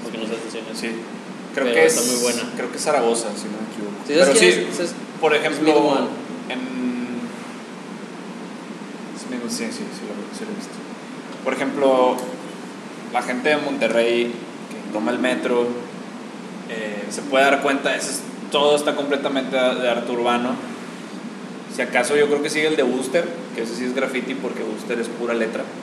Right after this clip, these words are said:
Speaker 2: Pero
Speaker 1: Ah, por ejemplo, ¿has visto los de C T S?
Speaker 2: C T S no.
Speaker 1: Creo que, o sea, por toda la mayoría de la área de Monterrey hay unas let-, hay, siempre hay letras
Speaker 2: Pues
Speaker 1: grafitadas de que C T S, y me explicaron que es un grupo de,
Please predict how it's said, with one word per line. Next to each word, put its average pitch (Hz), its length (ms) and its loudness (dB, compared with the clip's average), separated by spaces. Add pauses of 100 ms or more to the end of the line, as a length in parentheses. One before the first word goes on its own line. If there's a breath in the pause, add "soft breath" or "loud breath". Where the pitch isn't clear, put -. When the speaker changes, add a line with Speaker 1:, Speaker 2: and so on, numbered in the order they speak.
(540)
Speaker 2:
Pero 110 880 4 (840)
Speaker 1:
Ah, 135 140 -4
por 143 120 4
ejemplo, 139 240 4
¿has 131 80 4
visto 139 200 2
los 156 260 4
de 110 420 2 (440)
C 123 200 -2
T 131 220 0
S? 165 180 -2
Speaker 2:
C - 0 -
T - 1400 -10
S 117 180 -6
no. 113 60 -6 (240)
Speaker 1:
Creo 117 140 -4
que, 131 80 -2
o 131 80 0
sea, 123 180 2 (920)
por 131 140 0
toda 120 260 2
la 131 100 0
mayoría 123 260 2
de 123 100 2
la 135 160 4
área 127 160 2 (180)
de 117 240 2 (100)
Monterrey 117 500 -2 (140)
hay 120 140 0
unas 120 240 -2
let-, 113 160 -2 (100)
hay, 110 200 -4 (120)
siempre 120 300 -4
hay 117 140 -2 (160)
letras 113 160 -6
Speaker 2:
Pues 120 160 4
Speaker 1:
grafitadas 117 280 -2
de 127 80 0
que 127 60 -4
C 131 120 -2
T 131 160 0
S, 131 120 0
y 135 60 -2
me 131 60 -2
explicaron 120 360 -4
que 127 60 -8
es 127 80 -6
un 123 100 -4
grupo 120 320 -4
de, 107 300 -2